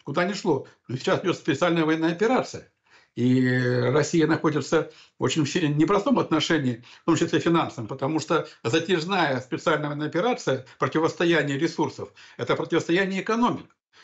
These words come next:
И сегодня, э, любой, кто, э, наносит ущерб экономической стабильности в стране, э, ее развитию, это не, не, не человек, который ошибается, это человек, который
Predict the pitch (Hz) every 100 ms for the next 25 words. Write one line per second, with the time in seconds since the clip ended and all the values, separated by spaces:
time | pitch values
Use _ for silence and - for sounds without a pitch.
0 | _ - 143 156 143 - 196 196 185 170
1 | - _ 131 135 131 131 185 196 185 131
2 | - 160 147 - _ _ 135 127 156 175
3 | 143 135 160 160 - 196 135 - 120 156
4 | 151 175 180 151 135 131 123 165 151 160
5 | 131 - 117 - 131 143 247 190 - _
6 | - - - 131 127 123 123 120 123 -
7 | 147 160 151 160 247 180 120 - - _
8 | 127 127 139 147 151 147 151 147 143 165
9 | 160 135 165 143 165 254 247 202 196 185
10 | 233 208 139 - - 110 107 180 185 -
11 | 196